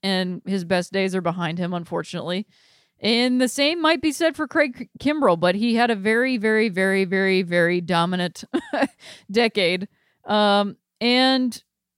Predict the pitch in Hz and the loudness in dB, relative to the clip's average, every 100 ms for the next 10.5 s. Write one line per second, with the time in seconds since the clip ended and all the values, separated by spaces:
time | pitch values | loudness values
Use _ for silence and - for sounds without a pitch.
0 | _ 233 277 294 294 370 339 330 320 - | _ -4 0 0 0 -4 -6 -4 -4 -4
1 | 294 240 208 202 233 262 269 285 277 285 | -4 -2 2 4 4 0 -4 2 2 2
2 | 285 254 254 240 - _ 202 - 254 226 | -2 0 2 2 0 _ -16 -4 -2 2
3 | 247 254 254 208 _ _ _ 190 - 196 | 2 2 0 -4 _ _ _ -16 -14 -4
4 | 240 226 233 196 233 240 240 233 226 226 | -2 0 -2 0 0 2 2 2 2 0
5 | 226 233 220 190 180 175 - _ _ _ | 2 0 0 2 0 -2 -10 _ _ _
6 | _ _ _ _ _ - 202 202 165 160 | _ _ _ _ _ -4 0 0 0 -2
7 | - 233 240 - 262 214 233 233 220 _ | 2 2 2 0 0 4 2 2 -2 _
8 | _ _ _ _ _ _ _ 247 233 254 | _ _ _ _ _ _ _ 0 2 2
9 | 233 226 220 220 220 208 254 233 190 165 | 4 4 4 4 2 0 -2 -2 -4 -6
10 | 175 156 151 - | -8 -10 -12 -16